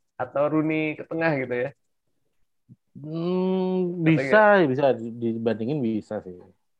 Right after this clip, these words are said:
Speaker 2: Sama
Speaker 1: Jadi,
Speaker 2: mirip-mirip.
Speaker 1: dulu sebelumnya, ini udah era Wenger atau masih?
Speaker 2: Belum.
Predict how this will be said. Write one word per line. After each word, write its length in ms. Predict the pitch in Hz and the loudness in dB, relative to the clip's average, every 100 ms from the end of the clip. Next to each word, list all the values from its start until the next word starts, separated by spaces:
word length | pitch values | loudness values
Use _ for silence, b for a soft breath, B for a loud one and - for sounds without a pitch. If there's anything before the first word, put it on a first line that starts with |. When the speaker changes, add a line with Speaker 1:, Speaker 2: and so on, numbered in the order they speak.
| _ | _
Speaker 2:
Sama 80 | |
Speaker 1:
Jadi, 160 | - 139 151 131 | -6 -2 -2 -2
Speaker 2:
mirip-mirip. 300 | 107 107 107 104 | -6 -10 -14 -8
Speaker 1:
dulu 200 | 135 170 | -2 0
sebelumnya, 720 | 170 147 147 165 175 175 - _ _ _ _ | 0 -2 0 2 2 2 -2 _ _ _ _
ini 240 | - 180 226 | -4 -2 2
udah 160 | 185 | 4
era 320 | 180 165 170 | 6 6 6
Wenger 400 | 170 208 196 143 | 6 4 2 0
atau 240 | 131 143 139 | 0 0 0
masih? 640 | 143 151 151 143 143 143 _ _ _ _ _ _ _ _ | -2 -8 -6 -4 -4 -6 _ _ _ _ _ _ _ _
Speaker 2:
Belum. 560 | 135 190 175 151 196 | 4 8 8 6 4